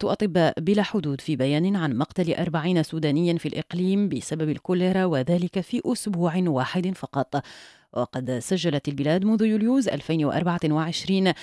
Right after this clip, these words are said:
نحو مائة ألف إصابة بالكوليرا في كل أنحاء السودان، دائمًا وفقًا لمنظمة أطباء بلا حدود. كيف تبدو الصورة على الأرض؟ وما هي خريطة انتشار هذا المرض الفتاك؟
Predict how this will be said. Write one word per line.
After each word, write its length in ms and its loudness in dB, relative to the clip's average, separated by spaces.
نحو 340 -2
مائة 500 0
ألف 320 -4
إصابة 380 -2
بالكوليرا 600 0
في 220 -6
كل 260 0
أنحاء 400 -4
السودان، 600 2
دائمًا 600 2
وفقًا 460 -2
لمنظمة 540 0
أطباء 460 -2
بلا 240 -4
حدود. 380 -6
كيف 220 2
تبدو 280 0
الصورة 360 0
على 180 2
الأرض؟ 460 -4
وما 420 2
هي 140 2
خريطة 480 -2
انتشار 500 0
هذا 200 2
المرض 380 2
الفتاك؟ 600 -2